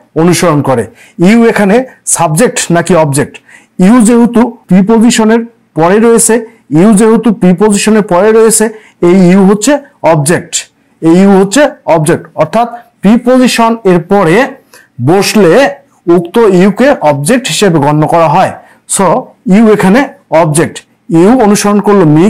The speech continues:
কে, me, you যেহেতু object, me এর object হচ্ছে me। Because,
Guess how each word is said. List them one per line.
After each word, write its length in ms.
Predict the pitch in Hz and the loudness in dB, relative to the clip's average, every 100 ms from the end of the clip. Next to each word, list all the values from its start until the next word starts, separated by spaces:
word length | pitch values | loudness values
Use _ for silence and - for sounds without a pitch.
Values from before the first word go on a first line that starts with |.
| - | 0
কে, 80 | 247 254 - - 143 156 | -2 -4 -16 -6 0 2
me, 100 | 190 214 - 180 | 2 0 0 0
you 80 | 214 | 2
যেহেতু 280 | 208 220 220 180 160 | 2 0 2 0 0
object, 300 | 156 247 - - _ 127 | 0 -2 -4 -18 _ -2
me 80 | 151 196 | 0 2
এর 80 | 185 | 0
object 220 | 143 165 160 | 0 -2 -2
হচ্ছে 180 | 160 285 - _ - 151 | -2 -2 -4 _ -4 0
me। 120 | 170 107 - _ _ _ _ _ _ _ _ _ _ _ _ _ _ 131 120 | 0 -2 -8 _ _ _ _ _ _ _ _ _ _ _ _ _ _ -8 -2
Because, 300 | 147 180 | -2 0